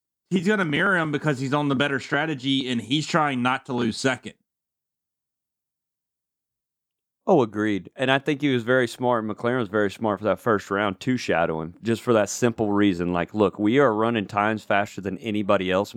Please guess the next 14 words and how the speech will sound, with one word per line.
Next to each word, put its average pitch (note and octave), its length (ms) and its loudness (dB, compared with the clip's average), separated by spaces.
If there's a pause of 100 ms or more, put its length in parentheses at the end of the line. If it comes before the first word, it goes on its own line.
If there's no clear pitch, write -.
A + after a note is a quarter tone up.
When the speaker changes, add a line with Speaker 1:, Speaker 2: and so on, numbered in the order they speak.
Speaker 2:
us G#2 220 -2
and F#2 100 -4
Max. F2+ 400 -4 (300)
He's A#2+ 180 2
running B2 200 4
faster G#2+ 360 0
than F#2+ 140 -2
us, G#2 240 0
but G2+ 240 -2 (1040)
they B2 140 4
are E3+ 180 6
running A#2 220 0
for G2 100 -6
second." G#2 460 -2